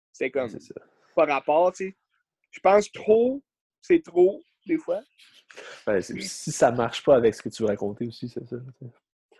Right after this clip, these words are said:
Speaker 1: Ben, c'est ça. C'est, c'est juste pour mettre, admettons, du sang pour, euh, mettre du sang, tu sais, ça explique rien de, tu sais, ça aurait été comme Hollywood, là.
Speaker 2: Ben, c'est ça. Puis c'est pas
Speaker 1: Welcome
Speaker 2: Hollywood, là.
Speaker 1: to Hollywood!
Speaker 2: C'est pas, c'est pas Hollywood, euh, Cronenberg.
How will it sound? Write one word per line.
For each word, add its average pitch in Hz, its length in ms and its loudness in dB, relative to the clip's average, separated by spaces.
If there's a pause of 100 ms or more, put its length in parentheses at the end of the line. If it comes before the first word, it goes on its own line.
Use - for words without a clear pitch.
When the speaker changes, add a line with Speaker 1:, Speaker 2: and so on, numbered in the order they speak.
Speaker 1:
Ben, 180 340 4
c'est 160 160 -18
ça. 185 180 -6 (400)
C'est, 180 200 -2
c'est 190 180 -12
juste 214 200 -8
pour 190 140 2
mettre, 185 260 0
admettons, 165 520 -2 (460)
du 180 180 -10
sang 180 480 4
pour, 170 240 0
euh, 156 180 2
mettre 160 220 -4
du 151 80 -20
sang, 170 320 -2
tu 196 140 -14
sais, - 0 -
ça 165 200 0
explique - 320 -10
rien 160 320 0
de, 147 200 -4 (100)
tu - 60 -20 (840)
sais, 208 60 4
ça 202 140 4
aurait 175 120 2
été 180 160 -2
comme 165 320 -4 (320)
Hollywood, 175 560 0
là. 185 120 -6 (760)
Speaker 2:
Ben, 101 140 -10
c'est 90 140 -12
ça. - 120 -14 (680)
Puis - 100 -18
c'est 101 140 -6
pas 123 160 -2
Speaker 1:
Welcome 269 340 4
Speaker 2:
Hollywood, - 160 -10 (160)
là. 269 180 6 (120)
Speaker 1:
to 220 140 4
Hollywood! 330 400 4 (340)
Speaker 2:
C'est 214 140 -6
pas, 120 160 -2
c'est - 180 -8
pas 127 100 -2
Hollywood, 127 520 0
euh, 104 160 2
Cronenberg. 110 580 -4